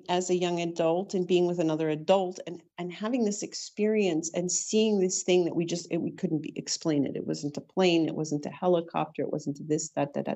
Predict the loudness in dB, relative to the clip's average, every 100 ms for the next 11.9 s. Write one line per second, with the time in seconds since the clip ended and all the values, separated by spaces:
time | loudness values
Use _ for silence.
0 | -6 -2 2 2 -2 _ _ _ _ _
1 | _ 0 4 6 6 2 -2 0 0 0
2 | 0 2 4 2 2 2 4 2 2 -2
3 | -4 -2 0 0 0 0 -2 -6 -2 0
4 | 0 -2 -2 0 0 4 4 4 0 2
5 | 4 4 0 -4 -2 -2 -2 -2 -4 -4
6 | 0 0 4 4 4 2 2 4 4 2
7 | 2 0 0 _ _ _ _ -2 2 4
8 | 4 4 0 -4 -12 0 4 4 4 4
9 | 2 4 2 4 2 4 4 2 2 4
10 | 2 0 0 4 4 2 -2 -4 -4 -2
11 | 0 0 0 -2 -2 0 2 4 4